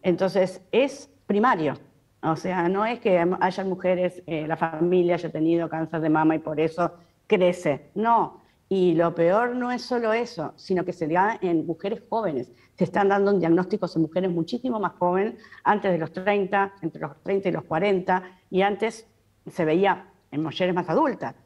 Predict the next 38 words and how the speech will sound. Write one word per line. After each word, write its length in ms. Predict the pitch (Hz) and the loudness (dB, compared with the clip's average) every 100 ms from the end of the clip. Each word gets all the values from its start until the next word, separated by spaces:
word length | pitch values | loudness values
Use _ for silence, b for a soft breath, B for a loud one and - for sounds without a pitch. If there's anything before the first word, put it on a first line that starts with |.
| _ _ | _ _
Entonces, 680 | - 170 170 196 190 208 185 - | -4 -2 0 0 0 -2 -2 0
la 180 | 180 170 | 0 0
teoría 440 | 180 190 233 214 | 0 -2 0 -2
que 100 | 190 | -2
yo 140 | 185 | -2
decía 480 | 202 185 196 202 170 | -2 -2 -2 -2 -2
que 200 | 160 160 - | -4 -4 -2
la 180 | 175 | -2
carne 680 | 170 190 180 170 165 156 139 _ | 0 0 0 -2 -4 -4 -10 _
es 140 | 180 | -6
mala, 480 | 190 190 175 185 208 226 | -2 0 0 -2 -6 -8
<laughs> 80 | - | -4
no 140 | 226 | -2
es 180 | 202 - | -2 -2
tanto, 420 | 262 262 247 139 | -2 -2 -4 -12
porque 520 | - 160 - - 151 - | -12 -14 -14 -14 -12 -8
esto, 380 | - 208 - 254 247 B B B B - | -8 -4 -2 -2 -4 B B B B 0
en 300 | 196 196 185 | 2 2 4
la 120 | 180 | 4
época 320 | 196 220 214 | 2 0 0
nuestra, 280 | 214 233 233 | 0 0 -2
si 140 | 220 | -2
no 80 | 185 | -2
había 160 | 190 185 | 0 0
carne, 480 | 220 247 294 330 - | 0 0 -2 -4 -6
no, 400 | - 196 180 165 | -4 0 0 0
no 80 | 156 | 0
era 160 | 180 180 | -2 -2
comida. 440 | 180 277 226 147 - _ | -2 -4 -4 -6 -10 _
Pero 240 | 180 175 226 | -4 0 0
hoy 140 | 262 | -2
ya 640 | - 208 226 233 240 220 - | -4 -4 -2 -4 -6 -8 -8
la 100 | 165 | -6
mayoría 400 | 170 165 180 185 | -6 -6 -4 -2
son 160 | 185 | -2
vegetarianos, 920 | 170 160 156 160 226 226 214 190 190 | -2 -2 -4 -2 0 0 -2 -2 -4
son 160 | 190 170 | -6 -6
veganos, 540 | 170 147 190 202 180 | -4 -4 -2 0 -2